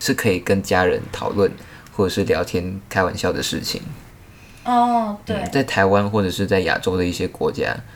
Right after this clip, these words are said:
Speaker 1: 相较之下就会比较保守一点。
Speaker 2: 就是会说一些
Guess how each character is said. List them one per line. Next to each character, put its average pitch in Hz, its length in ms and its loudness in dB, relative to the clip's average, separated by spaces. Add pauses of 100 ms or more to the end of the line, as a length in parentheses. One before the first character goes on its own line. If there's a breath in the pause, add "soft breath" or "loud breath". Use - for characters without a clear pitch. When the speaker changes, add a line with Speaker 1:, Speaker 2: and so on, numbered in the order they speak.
(240 loud breath)
Speaker 1:
相 131 240 0
较 123 180 0
之 98 180 -2
下 101 180 2
就 92 120 -2
会 92 100 -2
比 - 140 -10
较 82 180 -2
保 - 200 0
守 50 300 -6
一 - 40 -10
点。 - 180 -10 (380 loud breath)
Speaker 2:
就 330 140 -6
是 330 160 -4
会 311 160 0
说 254 260 2
一 240 60 4
些 226 300 -2